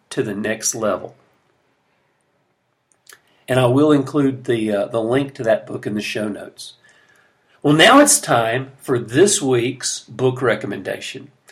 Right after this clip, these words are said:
Now, as I said, this is a new feature on Leading and Learning. And as I've been thinking, um, you know, about new features and new things, I can, ways I can provide value to my listeners on Leading and Learning,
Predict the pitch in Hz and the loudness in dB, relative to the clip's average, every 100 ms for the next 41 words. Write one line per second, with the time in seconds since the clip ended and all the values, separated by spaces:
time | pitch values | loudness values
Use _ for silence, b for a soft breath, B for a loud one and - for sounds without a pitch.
0 | b b - 202 233 208 175 147 147 - | b b 6 6 6 4 4 4 4 2
1 | 139 127 123 127 175 214 - 143 120 - | 2 -2 0 2 2 2 -2 -2 -2 -4
2 | 127 131 104 113 123 131 170 185 135 101 | -2 -2 -4 -4 -2 -2 -2 -2 -2 -2
3 | 101 147 _ _ b b b b b b | -4 -10 _ _ b b b b b b
4 | b b 175 180 - - _ _ _ - | b b 4 4 0 -16 _ _ _ -20
5 | _ - 156 196 - 320 - 254 170 151 | _ -2 4 4 4 0 0 0 0 0
6 | 156 147 123 127 - 123 120 127 _ 143 | -2 -4 -4 -6 -4 -6 -10 -14 _ -6
7 | 127 113 127 131 147 170 - 151 147 156 | -4 -2 -2 -2 -4 -4 -2 -2 0 -2
8 | 135 113 139 147 156 139 123 113 117 113 | -2 -2 0 0 -2 -4 -2 -4 -6 -6
9 | 135 135 131 120 - 113 120 120 113 120 | -4 -2 -4 -4 -10 0 2 2 4 4
10 | 127 127 120 110 101 120 139 127 113 113 | 4 2 -8 -8 -6 -2 -2 -4 -8 -8
11 | 110 117 131 123 110 107 165 156 - | -6 -6 -6 -6 -8 -4 -2 -2 -6